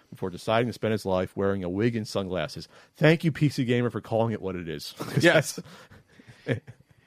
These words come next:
Speaker 2: And it's never not ridiculous to me. And yes, I know he's very rich, more rich than I'll probably ever be, but that doesn't mean I have to respect
Speaker 1: But,
Speaker 2: him,
Speaker 1: but he
Speaker 2: 'cause I don't.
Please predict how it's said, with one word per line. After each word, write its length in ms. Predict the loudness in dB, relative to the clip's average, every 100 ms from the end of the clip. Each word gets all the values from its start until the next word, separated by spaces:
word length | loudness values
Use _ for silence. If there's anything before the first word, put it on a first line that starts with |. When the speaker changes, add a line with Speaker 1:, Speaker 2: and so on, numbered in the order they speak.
| -12 2
Speaker 2:
And 180 | 4 6
it's 180 | 4 4
never 300 | 6 6 6
not 300 | 8 6 6
ridiculous 720 | 4 4 2 2 0 0 -4 -2
to 80 | 0
me. 320 | -2 -4 -6
And 240 | -4 -2
yes, 280 | -2 -4 -4
I 80 | -4
know 200 | -4 -8
he's 240 | -10 -12
very 400 | -6 -2 0 0
rich, 480 | 0 -2 -4 -8 -16 -8
more 240 | 0 2 4
rich 300 | 2 2 -4
than 140 | 0
I'll 100 | 0
probably 440 | 0 -2 -2 0 0
ever 180 | 0
be, 220 | 0 0 0
but 260 | -2 -4
that 220 | 0 -2 0
doesn't 320 | -2 -4 -2
mean 180 | 2 4
I 120 | 4
have 240 | 4 2
to 100 | 2
respect 540 | 4 4 6 6 6 6
Speaker 1:
But, 100 | 6
Speaker 2:
him, 140 | 6
Speaker 1:
but 160 | 6 8
he 100 | 10
Speaker 2:
'cause 80 |
I 220 | 8 8 6
don't. 480 | 6 6 6 4